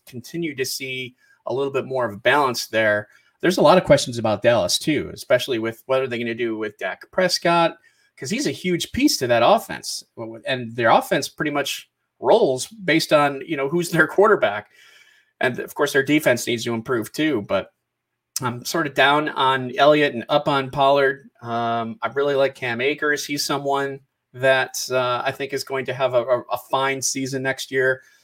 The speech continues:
Uh, T Higgins is start, is not only starting to move up, he is moving up.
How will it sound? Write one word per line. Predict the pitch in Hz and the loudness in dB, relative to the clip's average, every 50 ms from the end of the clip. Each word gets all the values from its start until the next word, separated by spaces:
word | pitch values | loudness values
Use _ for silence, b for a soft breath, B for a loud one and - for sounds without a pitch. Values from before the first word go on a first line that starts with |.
| b b 120 | b b -2
Uh, | 120 117 120 | -2 -2 -2
T | - - 175 160 | -2 -4 -4 -2
Higgins | 135 135 139 139 143 139 131 139 | 2 4 4 4 4 2 0 0
is | 139 131 | -2 -2
start, | - - 139 139 - - | 2 4 4 4 2 0
is | 147 131 123 - _ _ _ - | -6 -8 -10 -10 _ _ _ -10
not | 104 113 143 | -6 -4 -2
only | 147 135 120 | -2 -2 -2
starting | 113 - - 139 147 147 123 | -2 2 4 4 4 4 2
to | 110 | -2
move | 107 113 117 | -4 -2 0
up, | 113 110 - | 0 0 0
he | 143 139 120 | -2 -8 -4
is | 107 117 143 139 127 - - | 0 2 2 2 0 -4 -4
moving | 101 104 98 95 92 | -6 -6 -6 -4 -2
up. | 95 104 - - | -2 -2 -2 -4